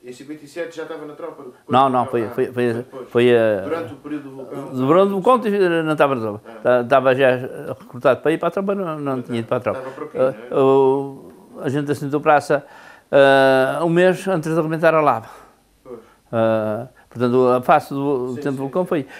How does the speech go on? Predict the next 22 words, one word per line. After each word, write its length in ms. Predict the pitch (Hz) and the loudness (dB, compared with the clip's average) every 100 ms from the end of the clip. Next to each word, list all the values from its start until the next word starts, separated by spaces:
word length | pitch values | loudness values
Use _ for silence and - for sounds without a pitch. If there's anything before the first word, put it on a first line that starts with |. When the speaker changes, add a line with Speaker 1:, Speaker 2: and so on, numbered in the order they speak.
| - | -4
Speaker 2:
E 60 | 147 | 0
depois, 440 | 170 226 170 139 - - - | 2 6 6 4 -6 -20 -4
ah, 640 | - 139 127 117 117 113 120 - _ | 4 6 6 6 4 0 -6 -20 _
à 220 | - - 139 | -4 0 2
frente, 540 | 175 160 170 175 185 - _ _ _ _ | 4 2 0 -6 -10 -12 _ _ _ _
depois 200 | - 131 | -2 2
de 60 | 131 127 123 135 135 135 123 120 - _ | 4 4 2 0 -8 -12 -14 -20 -20 _
parar 320 | - 120 117 | 0 2 4
a 20 | 113 | 4
lava, 400 | 135 147 160 - _ _ - | 6 4 2 -10 _ _ -4
é 100 | 139 | 0
que 120 | 151 | 2
imigra-, 360 | 151 160 165 151 | 0 2 2 2
começaram 300 | 143 160 156 | 2 0 2
a 40 | |
emigrar. 440 | 165 170 165 131 120 - | 0 -2 2 0 -2 -12
Speaker 1:
É. 40 | - _ _ _ | -20 _ _ _
Speaker 2:
Os 80 | 127 | -6
primeiros 420 | 143 147 175 147 | -2 2 2 0
que 60 | - | -4
foram 220 | 160 156 | -2 2
daqui 400 | 156 151 180 202 | 0 0 -2 -2